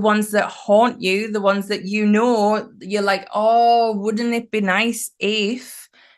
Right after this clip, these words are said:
them ones, they're the ones that you are meant to be going for, not the mediocre ones that your logician mindset will try and create for you. The big ones, the big dreams, those scary aha dreams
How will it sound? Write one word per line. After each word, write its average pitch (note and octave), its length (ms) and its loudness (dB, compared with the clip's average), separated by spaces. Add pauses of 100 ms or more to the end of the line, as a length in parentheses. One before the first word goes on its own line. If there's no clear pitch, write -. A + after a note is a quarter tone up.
(200)
them G#3 380 2
ones, G#3 680 -2 (320)
they're G#3+ 200 2
the C4+ 240 -2
ones A#3+ 180 2
that - 140 -6
you G3 200 0
are F#3 140 2
meant F#3 380 -2
to - 100 -12
be F3+ 140 -4
going F#3 320 0
for, G3+ 420 0 (300)
not B3 240 0
the C4+ 80 -2
mediocre A3 1040 0
ones G3 360 -4
that G3 100 -4
your F#3 240 2
logician G3 680 -2
mindset F#3 600 -2
will F3+ 100 -8
try F3+ 220 -4
and E3+ 440 -4 (160)
create F#3 480 2
for D3+ 280 -2
you. G#3 360 -4 (360)
The F#3+ 80 -2
big A#3 360 -2
ones, G3+ 500 0
the F#3 100 -8
big G#3 320 -2
dreams, G#3 540 -2
those F#3+ 300 2 (140)
scary A3 640 0 (140)
aha G#3 720 2
dreams F#3 480 -6